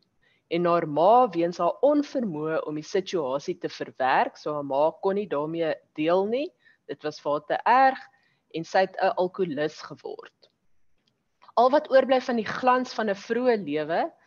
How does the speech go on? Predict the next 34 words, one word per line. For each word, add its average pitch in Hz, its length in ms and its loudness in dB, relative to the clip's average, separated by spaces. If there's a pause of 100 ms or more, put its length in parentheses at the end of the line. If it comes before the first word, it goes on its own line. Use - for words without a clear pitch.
(380)
is - 100 -12
'n 175 160 -4
woordlose 208 640 0 (120)
video 226 500 -2 (440)
met 160 180 -10
grepe 214 500 0
uit 170 260 2
gelukkige 165 640 -6
tye 151 280 2
saam. - 420 -2 (1600)
Die 185 80 -6
besorgdheid 233 840 2
van 196 200 -2
'n 165 100 -4
buurtannie 180 960 -4
help 165 300 2
om 185 100 -2
die 175 220 -4
donkerste 196 500 -4 (100)
ure 247 300 -2
van 226 200 -6
die 214 180 -6
gesin, 240 420 -4 (100)
terwyl 175 400 2
dit 202 240 -4
nodig 202 480 2 (100)
word 151 300 -6
vir 147 160 -6
Lien 143 380 -10 (420)
om 160 180 -8
uit 196 200 0
te 202 60 -8
spring 196 440 -6
om 143 100 -20